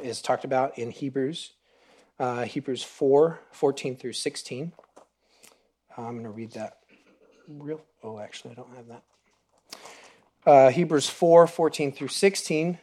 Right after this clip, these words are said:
uh, talks about Jesus being the great high priest, um, that he was the perfect high priest. And it says that he is always standing, uh, before the presence of the Lord, mediating between man and God.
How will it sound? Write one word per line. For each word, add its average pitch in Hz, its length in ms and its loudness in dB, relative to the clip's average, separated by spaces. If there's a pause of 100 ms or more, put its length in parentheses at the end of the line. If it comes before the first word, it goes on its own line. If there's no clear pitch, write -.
(560)
uh, 135 180 6
talks 147 240 2
about 147 180 6
Jesus 147 400 -2
being 139 300 -2
the 127 80 -2
great 117 420 -4
high 120 220 -10
priest, - 560 -14 (600)
um, 113 440 -14 (300)
that 117 120 -2
he 123 160 -6
was 110 300 -10
the 120 80 -8
perfect 139 380 -8
high 107 160 -10
priest. - 380 -16
And 104 120 -14
it 104 80 -18
says 110 260 -10
that 117 120 -12
he 113 180 -10
is 117 200 -14 (380)
always 143 320 6
standing, 113 560 -4 (240)
uh, 107 380 -12
before 143 320 -2
the 147 80 0
presence 143 360 -2
of 123 120 -12
the 127 40 -10
Lord, 123 380 0 (380)
mediating 131 580 0
between 127 320 -8
man 120 220 -8
and 123 100 -10
God. 139 300 -4